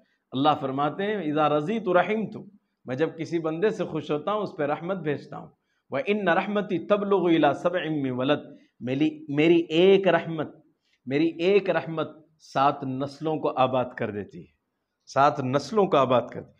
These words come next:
ये कुरान रहमत बनकर उतरा है। जिसने इसको अपने हिस्से में ला लिया, अल्हम्दुलिल्लाह, उनकी नस्लें आबाद हो गई,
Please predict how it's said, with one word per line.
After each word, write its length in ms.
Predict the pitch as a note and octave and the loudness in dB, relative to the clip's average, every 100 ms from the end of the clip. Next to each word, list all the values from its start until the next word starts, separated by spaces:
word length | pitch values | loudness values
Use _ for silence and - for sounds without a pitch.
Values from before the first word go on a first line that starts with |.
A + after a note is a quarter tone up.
| _ - | _ -2
ये 100 | D#3 | -2
कुरान 360 | E3 F3+ G#3 A3+ | 2 4 4 4
रहमत 320 | F#3+ A3 B3 | 2 2 2
बनकर 360 | G#3 A3+ A3 G#3+ | 2 0 4 2
उतरा 280 | F3+ - G3 | 2 0 -2
है। 180 | - - - _ - | -6 -16 -20 _ -10
जिसने 420 | B2 F#3+ G#3+ A3 | -4 -4 2 4
इसको 260 | G3 G3 G3 | 4 4 2
अपने 360 | F3 F3+ G3+ | 2 0 2
हिस्से 340 | F3 D3+ - G3+ | 2 0 2 4
में 100 | F#3+ | 4
ला 160 | D#3+ D#3+ | 6 4
लिया, 260 | F3 G#3 - - - _ _ | 4 2 0 -8 -20 _ _
अल्हम्दुलिल्लाह, 1160 | C#3+ D3 F3 G3 E3+ D#3 D3 D#3 - - - - | 0 2 0 4 4 6 6 4 4 -4 -10 0
उनकी 260 | E3 D#3+ D3 | 0 2 0
नस्लें 340 | C3+ C#3 E3+ | 0 0 4
आबाद 340 | C#3+ C3 - - | 4 6 4 4
हो 160 | D3+ | -4
गई, 120 | F2 | -12